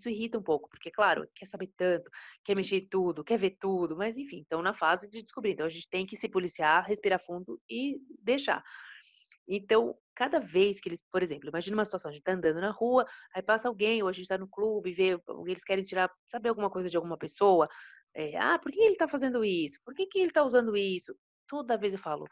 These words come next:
"Pergunta pra ele, pergunta pra ela." E aí eu incentivo eles a perguntarem pras pessoas, né, dentro,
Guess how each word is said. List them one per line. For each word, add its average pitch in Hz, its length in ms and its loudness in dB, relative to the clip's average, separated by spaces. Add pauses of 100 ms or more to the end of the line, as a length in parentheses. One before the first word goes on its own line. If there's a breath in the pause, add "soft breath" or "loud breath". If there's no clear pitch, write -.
(380 loud breath)
"Pergunta 156 500 -2
pra - 140 2
ele, 427 440 4
pergunta 208 500 2
pra 349 200 4
ela." 294 380 4 (500 loud breath)
E 240 100 -4
aí 240 260 2
eu 359 140 6
incentivo 226 600 -2
eles 269 460 4
a 226 80 4
perguntarem 262 1160 -2
pras 254 220 -4
pessoas, 226 640 0
né, 208 200 4
dentro, 196 400 0